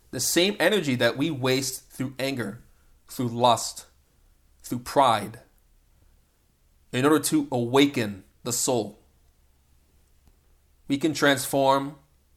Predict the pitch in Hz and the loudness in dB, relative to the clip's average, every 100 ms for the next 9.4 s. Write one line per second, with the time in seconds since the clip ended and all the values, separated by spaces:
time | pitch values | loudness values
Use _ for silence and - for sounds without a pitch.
0 | _ _ _ _ _ _ _ _ _ _ | _ _ _ _ _ _ _ _ _ _
1 | - 131 127 - 147 147 143 123 131 135 | -8 -6 -6 -2 2 2 0 4 6 6
2 | 131 120 - _ _ - 120 123 120 117 | 4 0 -6 _ _ -8 2 4 4 4
3 | 120 117 110 104 - _ _ _ _ _ | 2 0 -6 -14 -18 _ _ _ _ _
4 | _ _ _ _ _ _ _ _ - 131 | _ _ _ _ _ _ _ _ -10 -8
5 | 131 135 131 139 139 131 113 - - 127 | -4 -4 4 6 6 2 -4 -6 0 4
6 | 117 110 107 - _ _ _ _ _ _ | 4 2 -6 -12 _ _ _ _ _ _
7 | _ _ _ _ - 127 127 113 - - | _ _ _ _ -10 -10 -8 -12 -10 2
8 | - - - 110 107 - _ _ - 117 | 2 2 -6 -6 -6 -18 _ _ -12 -6
9 | 117 - 113 120 | -6 -6 -12 -14